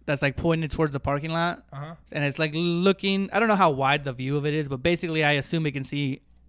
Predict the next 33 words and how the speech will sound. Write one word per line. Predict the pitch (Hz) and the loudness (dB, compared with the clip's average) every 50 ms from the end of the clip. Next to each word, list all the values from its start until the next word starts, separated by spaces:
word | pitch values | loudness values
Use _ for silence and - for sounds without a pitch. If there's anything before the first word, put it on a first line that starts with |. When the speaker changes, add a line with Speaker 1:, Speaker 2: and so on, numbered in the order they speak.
| - - | -10 -4
Speaker 1:
all | 147 147 147 | 0 0 0
four | 139 - 151 151 | 0 0 0 0
of | 143 135 | 0 0
the | 135 | -2
cars | - 135 131 143 139 147 | -4 -2 -2 -2 -2 -2
right | 156 156 - | -4 -4 -4
there. | 165 175 185 185 - - | -4 -4 -4 -6 -8 -14
Speaker 2:
Yeah, | 151 143 135 131 | -16 -16 -14 -14
yeah. | 131 123 123 127 127 - - - - - | -16 -16 -18 -18 -20 -20 -20 -20 -20 -18
Speaker 1:
So | - - 220 | -4 0 0
every | 247 262 | 0 2
time | - 226 247 | 2 4 4
I | 233 | 4
get | 185 185 185 | 6 6 6
out | 185 180 | 6 6
of | |
my | 165 147 | 4 2
car, | - - 180 165 | 4 6 6 6
I | 151 | 8
walk | 143 156 160 - 190 | 8 6 4 4 2
up | - | -2
to | - 175 | -2 -2
my | 160 139 135 | -2 -2 0
door | 123 151 156 151 | 2 4 4 4
and | 143 143 | 4 2
this | 135 127 - | -2 -6 -6
camera's, | - 175 170 170 165 143 131 | -4 -2 -2 0 -2 -2 -6
like, | 127 120 | -6 -6
looking | 135 143 160 156 - 156 147 147 147 | -4 -4 -4 -2 -2 -6 -4 -4 -4
me | 147 147 | -2 -2
in | 147 139 | -4 -4
the | 123 - | -6 -10
face. | - - 143 143 131 127 - - - | -10 -6 -6 -6 -6 -6 -10 -16 -20